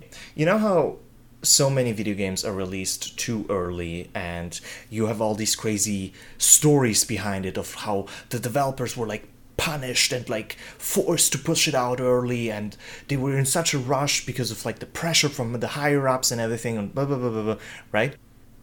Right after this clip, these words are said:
With the Pokemon franchise, the problem is the developers of the Pokemon franchise are the owners of the Pokemon franchise. So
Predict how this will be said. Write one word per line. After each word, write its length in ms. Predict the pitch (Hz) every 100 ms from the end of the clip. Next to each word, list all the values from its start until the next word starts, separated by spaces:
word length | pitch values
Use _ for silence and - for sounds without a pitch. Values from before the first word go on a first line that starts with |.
| -
With 260 | 139 185 -
the 60 |
Pokemon 460 | - 240 247 127 110
franchise, 580 | 110 101 107 101 92 -
the 100 | 107
problem 440 | - 160 113 98
is 340 | 92 98 - - - -
the 80 | 147
developers 840 | 143 139 185 220 165 101 90 -
of 180 | - -
the 60 |
Pokemon 420 | 110 139 131 101 92
franchise 500 | 107 98 90 90 -
are 120 | 107
the 220 | 98 101
owners 460 | 110 117 95 82 -
of 140 | -
the 60 | -
Pokemon 400 | - 101 92 87
franchise. 640 | - 87 85 - - - - - - -
So 400 | - 131 127 123